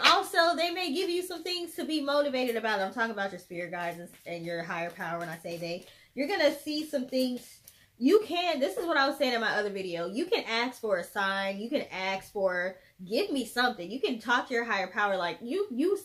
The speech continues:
said that you would do whatever I needed you to do, and I'm asking you for a sign. I'm asking you to give me something to be motivated about. Make something happen. Give me a sign.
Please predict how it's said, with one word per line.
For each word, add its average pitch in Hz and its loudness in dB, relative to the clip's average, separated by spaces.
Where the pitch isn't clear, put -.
said 269 2
that 202 4
you 233 0
would 254 -2
do 247 -2
whatever 233 4
I 208 2
needed 226 -2
you 214 -4
to 185 -4
do, 233 2
and 185 2
I'm 262 2
asking 226 -2
you 220 -4
for 190 -2
a 170 -4
sign. 208 0
I'm 262 0
asking 254 0
you 226 0
to 190 -2
give 214 0
me 233 -4
something 214 -4
to 226 -2
be 196 -8
motivated 175 -2
about. 151 -6
Make 226 4
something 262 -2
happen. 185 -2
Give 302 -2
me 381 0
a 233 4
sign. 175 -4